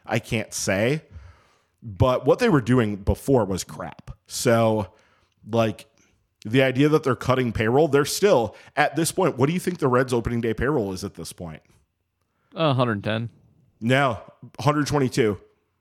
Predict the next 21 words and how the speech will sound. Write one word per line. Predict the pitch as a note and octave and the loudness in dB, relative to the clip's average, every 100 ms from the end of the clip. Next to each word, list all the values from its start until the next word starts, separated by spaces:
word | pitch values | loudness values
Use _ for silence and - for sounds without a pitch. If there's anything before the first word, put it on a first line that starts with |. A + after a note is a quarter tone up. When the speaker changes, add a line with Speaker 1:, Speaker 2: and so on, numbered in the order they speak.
| _ - | _ -6
Speaker 2:
All | |
right. | G#2+ G2+ - | -4 -2 -2
Speaker 1:
Uh, | - C3 C3+ | 0 2 2
like, | C#3 C3 | 2 0
they're | C3 D3+ | 2 2
almost | D#3+ D3+ E3+ D#3 - _ _ | 4 4 4 2 -2 _ _
spending, | - B2+ C#3+ C#3 A2+ | -2 0 2 0 0
like, | G#2 - | -4 -2
what | A#2+ A#2+ | -2 0
the | A#2+ | -4
Brewers | G2+ G#2+ A2 F#2 | -4 -2 -2 -4
are | F#2+ | -8
spending | - F2 E2 E2 | -10 -12 -12 -14
at | E2+ | -14
this | F#2 - | -14 -14
point. | F#2 D#2+ - _ _ - - | -16 -18 -20 _ _ -18 0
That's | C3+ F#3 | 0 4
how | D#3 | 2
bad, | G2+ G#2 B2 A#2+ G#2 | 2 0 0 -2 -2
like, | G#2+ - | -4 -2
they've, | A2+ A2 G2+ | -2 -2 -8